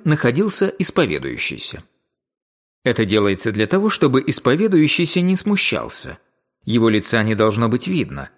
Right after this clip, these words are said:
тогда он сможет на исповеди говорить искренне. Ведь если человек не сможет говорить искренне,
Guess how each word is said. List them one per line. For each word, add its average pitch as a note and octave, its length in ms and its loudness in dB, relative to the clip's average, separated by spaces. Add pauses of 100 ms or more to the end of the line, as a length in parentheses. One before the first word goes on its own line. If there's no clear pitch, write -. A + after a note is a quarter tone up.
(160)
тогда G3+ 340 2
он F#3+ 240 2
сможет B2 460 0
на F#2+ 160 -2
исповеди G3+ 760 0
говорить A2 600 0 (100)
искренне. B1 680 -4 (680)
Ведь B2+ 260 -2
если G2+ 280 0
человек F#2+ 500 -2
не A#2 80 0
сможет F#2 460 -2
говорить F2+ 420 -2
искренне, C2+ 580 -6